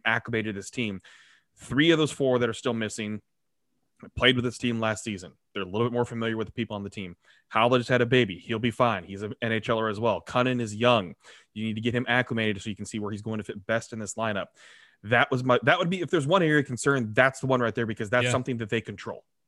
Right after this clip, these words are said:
Speaker 2: Cunnin's the only one I'm seriously concerned about in terms of missing just any form of training camp, because like you said, Duchene, Granlund, and Haula are all seasoned N H L vets. They've been through the ringer. This is, yeah, it's a different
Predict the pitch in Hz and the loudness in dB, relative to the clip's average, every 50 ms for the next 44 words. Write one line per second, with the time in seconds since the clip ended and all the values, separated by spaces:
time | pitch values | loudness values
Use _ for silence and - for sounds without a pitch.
0 | _ _ _ _ _ - - 147 156 165 175 170 160 139 143 143 135 - 120 127 | _ _ _ _ _ -4 0 2 4 4 4 4 2 2 2 2 2 2 2 2
1 | 135 131 127 117 117 117 120 113 104 107 - - - - 104 104 107 107 104 - | 2 2 2 0 0 0 0 0 0 -2 -2 -2 -2 -2 -2 -2 -2 -2 -4 -4
2 | 107 101 - 110 101 98 - 101 104 107 110 104 110 110 110 107 - 104 104 - | -4 -4 -4 -4 -6 -4 -6 -4 -4 -2 -2 0 0 0 -2 -2 -4 -6 -6 -4
3 | 110 107 104 95 107 101 101 98 98 104 104 - - 107 98 95 92 87 85 _ | -4 -4 -4 -4 -4 -4 -4 -4 -4 -4 -4 -4 -4 -4 -4 -4 -4 -6 -10 _
4 | _ _ _ _ _ _ _ - - 113 107 - - - 110 107 107 107 101 - | _ _ _ _ _ _ _ -4 -2 -2 -2 -4 -4 -4 -2 -2 -2 -2 -4 -4
5 | - 113 113 107 107 98 - - 98 98 107 110 107 123 123 127 117 - 127 117 | -4 -2 -2 0 -2 -2 -4 -4 -2 -2 -2 0 0 2 2 2 2 2 0 0
6 | 110 104 113 131 123 123 120 - - 101 87 - 101 101 - 147 139 139 135 120 | 2 2 0 0 2 2 0 0 0 -2 -2 -2 -4 0 2 4 4 6 4 4
7 | 117 117 120 120 120 113 110 104 98 101 104 104 101 98 98 92 95 95 95 95 | 2 2 2 2 2 2 0 0 -2 -2 -2 -2 -2 -2 -2 -2 -4 -4 -4 -4
8 | - - 107 98 95 98 95 90 90 90 - 98 95 95 92 85 80 78 - - | -4 -4 -4 -4 -2 -4 -4 -4 -4 -6 -6 -6 -6 -6 -6 -6 -8 -10 -12 -16
9 | - - - - _ - 110 113 104 143 147 131 131 135 123 120 113 113 113 110 | -18 -20 -20 -16 _ -4 -2 2 4 4 4 4 2 0 0 0 0 0 0 0
10 | 110 107 107 104 98 127 135 - - 131 110 123 127 117 107 104 - - 123 117 | 0 0 0 0 0 0 0 2 0 2 4 6 6 6 4 2 0 0 0 0
11 | 151 151 - 185 165 143 - | 0 2 2 4 4 2 2